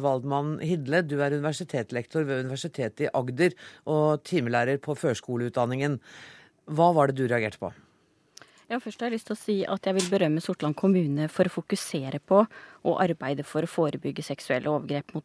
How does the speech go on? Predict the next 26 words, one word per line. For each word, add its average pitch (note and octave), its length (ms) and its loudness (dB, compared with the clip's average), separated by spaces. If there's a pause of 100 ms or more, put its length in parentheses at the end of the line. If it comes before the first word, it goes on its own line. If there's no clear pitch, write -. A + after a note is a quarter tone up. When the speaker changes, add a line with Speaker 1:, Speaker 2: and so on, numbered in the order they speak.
Speaker 2:
barn. A3+ 300 8 (180)
Det F#3+ 240 -2
er C#3 140 0
nødvendig C#3+ 340 -6
og D3 80 -14
prisverdig. C#3 540 -8 (1040)
Men G3+ 140 2
jeg G3 180 4
mener F3 320 0
at E3+ 80 -8
seksuelle F3+ 640 0
overgrep F#3+ 480 2
er G3+ 240 6
alltid F3+ 380 2
den A#3 80 4
voksnes - 500 -2
skyld. D#4+ 300 4 (580)
Voksne - 600 -2
har E3 180 -2
ansvar D#3 320 -2
for E3 160 -6
å - 140 -8
forebygge, F3 640 0
hindre F3+ 480 2 (320)
og - 180 0
avdekke D3+ 680 0